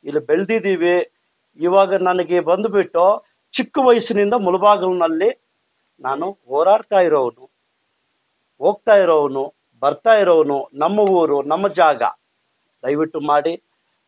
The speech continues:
ಮತ್ತೆ ಬಂದ್ಬಿಟ್ಟು ನನ್ನ social service ನಿಮಗೆಲ್ಲ ಗೊತ್ತಿರೋದೆ. ನಾನು ಯಾವತ್ತು social ಸರ್ವೀಸಿಗೆ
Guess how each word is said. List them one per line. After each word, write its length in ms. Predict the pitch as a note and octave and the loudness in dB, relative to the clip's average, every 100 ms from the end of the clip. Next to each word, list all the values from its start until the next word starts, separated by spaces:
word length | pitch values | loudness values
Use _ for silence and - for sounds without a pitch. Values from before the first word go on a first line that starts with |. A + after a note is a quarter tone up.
| D#3 | -2
ಮತ್ತೆ 280 | G3 A#3 | 0 2
ಬಂದ್ಬಿಟ್ಟು 760 | A3 G3+ G3+ G3 - F#3+ A#2+ - _ _ _ _ C#3 | 2 2 0 -2 2 2 2 -6 _ _ _ _ -6
ನನ್ನ 300 | D#3+ A3 A#3 | -4 0 -2
social 480 | - G#3 A3 A3+ G3+ | 0 -2 0 0 0
service 680 | G3 F#3 G3 F#3 - A#2+ - _ _ _ _ _ _ _ B2 | 0 2 2 0 -2 -4 -4 _ _ _ _ _ _ _ -8
ನಿಮಗೆಲ್ಲ 560 | D3+ E3 D#3+ E3+ F#3+ | -4 -2 0 2 2
ಗೊತ್ತಿರೋದೆ. 760 | G3 D#3+ D#3 F#3 E3+ D#3 D3+ - _ _ _ _ _ _ _ _ _ _ _ | 2 0 0 2 2 2 -2 -4 _ _ _ _ _ _ _ _ _ _ _
ನಾನು 680 | D3+ F3+ A3+ G#3 D#3 F3 A3+ _ _ _ _ _ _ _ | -2 2 2 2 0 0 -4 _ _ _ _ _ _ _
ಯಾವತ್ತು 560 | C3+ D3 G3 A3 A3+ C4 | 0 4 6 4 2 -4
social 420 | A#3+ G#3+ G#3+ A3+ | 0 0 0 -4
ಸರ್ವೀಸಿಗೆ 880 | - G#3+ G#3 G#3 G3+ G#3+ F#3+ E3+ - | 0 -2 0 -2 -2 -2 2 0 0